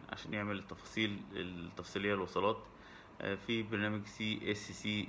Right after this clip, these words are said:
آه، أوريون، ده متخصص في تصميم المنشآت الخرسانية وإخراج الإجهادات وتصميم الزلزال، الزلزالي، آه، بتاع الزلازل، وتصميم كل عناصر المنشأ على حدة، وبيصدر التسليح بصيغة دي اكس اف، يعني تقدر تستخدم في الأوتوكاد عادي،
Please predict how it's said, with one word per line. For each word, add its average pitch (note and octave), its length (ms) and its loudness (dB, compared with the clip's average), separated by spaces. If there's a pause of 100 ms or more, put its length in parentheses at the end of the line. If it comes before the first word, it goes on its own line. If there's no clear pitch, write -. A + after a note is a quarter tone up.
آه، E2+ 340 0
أوريون، A2 480 4 (360)
ده G#2+ 120 6
متخصص G#2 480 -2
في - 80 -14
تصميم G#2+ 320 -2
المنشآت F#2+ 420 2
الخرسانية F#2+ 840 0
وإخراج G2 360 6 (640)
الإجهادات G#2 600 4
وتصميم G#2 400 0
الزلزال، F#2+ 500 4
الزلزالي، F#2 1300 2
آه، - 20 0
بتاع - 220 2
الزلازل، G2+ 500 2
وتصميم G2+ 420 0
كل G#2+ 220 2
عناصر G2 300 4
المنشأ G2 360 2
على F2 140 2
حدة، G#2 260 4 (520)
وبيصدر G#2+ 1500 6
التسليح G#2+ 460 4
بصيغة G2 320 0
دي G2 200 2
اكس F2+ 160 0
اف، - 380 0
يعني F2+ 180 2
تقدر F2 280 2
تستخدم F2 360 0
في F2 100 -6
الأوتوكاد F#2 340 2
عادي، G2+ 300 0